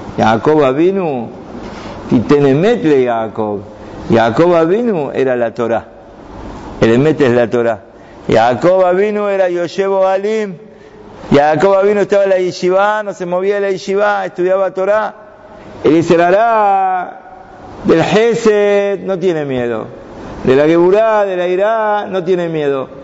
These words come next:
¿Dónde sabe que lo pueden reventar al Yetzer Hará? En la Torah. Entonces cuando Jacob Avinu vino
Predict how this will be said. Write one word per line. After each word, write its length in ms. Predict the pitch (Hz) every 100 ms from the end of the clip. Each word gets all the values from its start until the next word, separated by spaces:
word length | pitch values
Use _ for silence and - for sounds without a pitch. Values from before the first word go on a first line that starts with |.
| -
¿Dónde 500 | 156 226 302 302 262
sabe 460 | - 190 175 170
que 100 | 160
lo 180 | 160 156
pueden 300 | 180 175 156
reventar 540 | 151 147 147 139 151 143
al 80 | 143
Yetzer 300 | 147 143 139
Hará? 420 | 139 147 190 226 - - - - - - - -
En 120 | 131
la 140 | 127
Torah. 300 | 123 123 110 - - - - -
Entonces 280 | - 101 113
cuando 260 | 127 131
Jacob 380 | 139 143 156 214
Avinu 340 | 180 202 208 170
vino 480 | 202 214 180 135